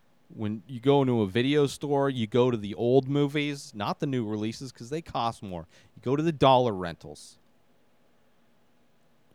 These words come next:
A dollar is king. You go to the dollar store. And even the dollar stores co-,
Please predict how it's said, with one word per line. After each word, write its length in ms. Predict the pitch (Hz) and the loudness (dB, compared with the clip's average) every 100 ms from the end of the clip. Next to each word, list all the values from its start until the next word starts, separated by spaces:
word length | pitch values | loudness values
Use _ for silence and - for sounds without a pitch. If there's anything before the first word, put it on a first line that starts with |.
| _ _ _ _ - | _ _ _ _ -12
A 80 | 104 | 0
dollar 480 | 120 139 170 175 | 4 6 6 6
is 120 | 151 - | 4 0
king. 380 | 143 131 87 - _ _ _ | -2 -2 -4 -12 _ _ _
You 60 | 101 | -4
go 180 | 135 135 | 0 2
to 40 | |
the 140 | 123 | 2
dollar 340 | 101 113 113 90 | 2 0 0 -6
store. 600 | - - 139 147 151 156 _ _ _ _ _ _ _ _ _ _ | -8 2 4 6 4 -2 _ _ _ _ _ _ _ _ _ _
And 100 | 127 | -2
even 220 | 208 269 | -2 0
the 80 | 277 | -2
dollar 400 | 214 262 302 269 | 2 6 6 6
stores 400 | - 190 135 110 | 2 4 4 4
co-, 200 | - 156 | 0 -8